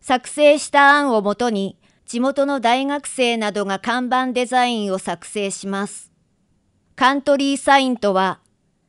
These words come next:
市町村の境界に設置されている道路標識のことです。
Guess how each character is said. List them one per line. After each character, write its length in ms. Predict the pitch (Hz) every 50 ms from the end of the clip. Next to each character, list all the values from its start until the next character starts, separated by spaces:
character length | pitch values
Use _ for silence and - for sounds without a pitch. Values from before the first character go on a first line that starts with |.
| _ _
市 160 | - - -
町 200 | - 311 311 302
村 240 | 302 - 294 262 254
の 160 | 247 226 208
境 280 | 202 - 247 233 233 226
界 260 | 226 233 226 226 220
に 140 | 214 214 214
設 280 | - - 208 202 202 -
置 80 | -
さ 200 | - - - 254
れ 140 | 254 254 247
て 180 | - 240 240 240
い 80 | 233
る 140 | 220 226 214
道 260 | - 208 226 247 269
路 140 | 269 277 277
標 260 | - 294 285 277 277
識 240 | 277 - - - 214
の 140 | 202 196 190
こ 100 | - 185
と 140 | 175 202 196
で 160 | 185 180 185
す。 280 | 180 - - _ _